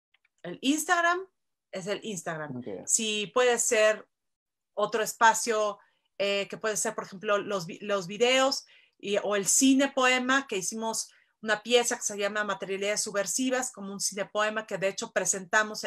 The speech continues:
Speaker 1: en Monterrey.
Speaker 2: Ujú.
Speaker 1: Eh, o sea, como que cada uno de los, de los, de los poemas y de los libros va haciendo una investigación artística, conceptual,
Speaker 2: Claro.
Speaker 1: escritural, sonora, visual, en la cual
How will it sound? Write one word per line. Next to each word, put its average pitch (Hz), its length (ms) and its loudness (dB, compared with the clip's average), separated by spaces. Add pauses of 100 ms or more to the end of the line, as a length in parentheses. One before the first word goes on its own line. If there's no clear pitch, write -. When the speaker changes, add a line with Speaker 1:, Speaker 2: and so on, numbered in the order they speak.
Speaker 1:
en 190 200 -8
Monterrey. 233 720 0
Speaker 2:
Ujú. 143 360 -8 (180)
Speaker 1:
Eh, 202 500 4 (440)
o - 60 -8
sea, 233 220 -2
como 240 180 -4
que 247 140 -4
cada 330 340 8
uno 330 220 0
de 311 120 8
los, 233 240 2
de 226 140 0
los, 214 320 -2
de 196 100 -2
los 208 200 -4
poemas 247 640 4
y 220 60 -8
de 208 120 -2
los 196 180 -4
libros 277 680 2 (400)
va 254 60 8
haciendo 311 380 0
una 311 120 -2
investigación 240 800 -2
artística, 247 920 -2
conceptual, 240 760 4
Speaker 2:
Claro. 185 160 -6 (260)
Speaker 1:
escritural, 233 840 4
sonora, 233 560 2
visual, 220 540 2
en 208 120 -2
la 202 140 -6
cual 285 360 4